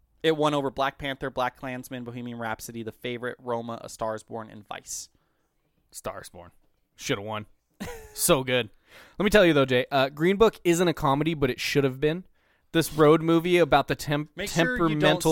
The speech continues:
Speaker 1: say anything that's, like, actually potentially offensive by
Speaker 2: Temperamental
Speaker 1: Mister Armin White. <laughs>
Speaker 2: tug of war between an Italian nightclub bouncer and a black jazz pianist merely repeats Neil Simon's o-, Odd Couple formula. But because it is also a post-Obama buddy movie,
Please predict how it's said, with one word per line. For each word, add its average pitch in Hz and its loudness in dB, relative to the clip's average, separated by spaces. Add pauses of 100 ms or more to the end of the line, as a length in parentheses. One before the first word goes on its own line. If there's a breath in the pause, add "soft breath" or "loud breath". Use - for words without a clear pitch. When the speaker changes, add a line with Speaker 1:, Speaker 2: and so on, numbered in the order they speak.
Speaker 1:
say 156 -2
anything 147 -8
that's, 127 -10
like, 123 -8
actually 123 -10
potentially 113 -14
offensive - -14
by - -18
Speaker 2:
Temperamental 190 6
Speaker 1:
Mister 123 -4
Armin 101 -14
White. 101 -14
<laughs> - -20
Speaker 2:
tug 185 6
of 160 2
war 160 6
between 165 0
an 147 0
Italian 147 0
nightclub 139 -2
bouncer 131 -2
and 123 -4
a 110 -6
black 123 0
jazz 123 0
pianist 127 -6
merely 143 0
repeats 135 -4 (340 soft breath)
Neil 165 4
Simon's 143 0 (140)
o-, 156 4 (100)
Odd 156 2
Couple 147 0
formula. 123 -4 (240 soft breath)
But 160 0
because 170 2
it 190 2
is - -2 (320)
also 156 4
a 127 0
post-Obama 139 2
buddy 143 4
movie, 110 -6